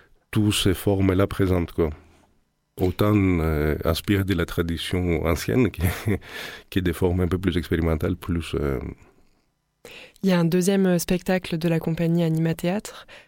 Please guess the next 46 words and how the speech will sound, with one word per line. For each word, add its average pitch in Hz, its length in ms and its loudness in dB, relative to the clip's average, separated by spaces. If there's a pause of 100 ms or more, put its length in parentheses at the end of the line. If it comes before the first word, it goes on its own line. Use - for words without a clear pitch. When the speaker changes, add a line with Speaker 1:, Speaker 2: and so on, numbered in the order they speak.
(100)
Speaker 2:
Rebetico, 180 560 0
que 196 120 -4
tu - 180 -4
as, 170 40 2 (280)
euh, 156 40 0
mis 160 120 4
Speaker 1:
Mhm. 170 80 4
Speaker 2:
en 165 80 2
scène. 196 240 2
Peut-être 185 140 -2
que 175 60 -6
tu - 140 -4
peux 170 120 -2
nous, 160 360 0 (420)
nous 170 100 2
le 160 40 -2
présenter ? 170 540 -4 (320)
Speaker 1:
Et 92 240 4
oui, 92 240 -2 (160)
Rebetico, 92 640 2
donc 90 240 0
c'est 90 200 2
un 82 160 4
spectacle, 101 640 -2
euh, 90 580 2
voilà, 107 220 2
c'est 120 140 2
assez 110 200 2
lié 120 280 4
avec 87 240 0
la 82 120 2
Terna, 82 320 0
parce 82 200 -4
que - 80 -6
la 87 120 0
Terna, 92 420 -2 (240)
on 92 140 0
pourrait 98 280 2
dire 95 220 2
que - 80 -12
c'est - 140 -2
le 85 120 2
volet, 90 380 2
euh, 80 920 2
léger 101 760 0 (540)
et 76 60 -4